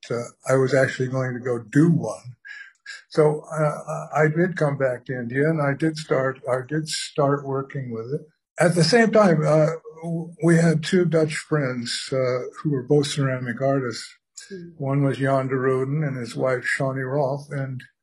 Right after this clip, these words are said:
Speaker 1: they wanted to come to India, but they, they had been twice, but they wanted to come and do something.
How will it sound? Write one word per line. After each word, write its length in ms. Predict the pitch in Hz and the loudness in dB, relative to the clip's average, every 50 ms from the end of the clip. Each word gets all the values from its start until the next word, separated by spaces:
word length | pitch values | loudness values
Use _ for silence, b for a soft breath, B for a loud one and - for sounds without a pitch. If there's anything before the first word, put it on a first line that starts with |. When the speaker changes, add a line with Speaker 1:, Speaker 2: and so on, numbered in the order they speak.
| _ _ - | _ _ -10
Speaker 1:
they 320 | 143 131 131 165 180 196 202 | -4 4 6 8 8 8 8
wanted 440 | 190 175 170 175 175 175 170 165 170 | 8 6 6 6 6 4 2 2 0
to 80 | 143 | -4
come 320 | - - - 156 151 151 147 | -6 -2 0 2 2 2 2
to 120 | 147 143 | 0 0
India, 320 | 139 143 143 139 156 170 | 0 0 0 0 0 0
but 200 | 165 156 151 147 | 0 -2 0 2
they, 100 | 156 156 156 151 156 151 151 | 4 4 4 4 0 0 2
they 120 | 156 165 175 | 2 2 2
had 200 | 170 143 139 143 | 2 -2 -2 -4
been 200 | 185 185 175 175 | -6 -6 -6 -10
twice, 460 | - - 160 143 151 160 160 - - - | -4 0 2 2 2 2 -2 -4 -8 -8
but 160 | - 143 - | -8 -4 -2
they 80 | 156 160 | -2 0
wanted 320 | 156 156 160 156 151 147 | 0 0 -2 -2 -4 -6
to 60 | 147 | -10
come 240 | 143 - 156 143 139 | -10 -8 -8 -8 -8
and 160 | 131 123 120 | -10 -12 -8
do 180 | - 139 139 139 | -6 -4 -4 -2
something. 560 | 139 - - 123 113 104 101 - - - - | -4 -4 -6 -6 -8 -10 -14 -18 -20 -20 -20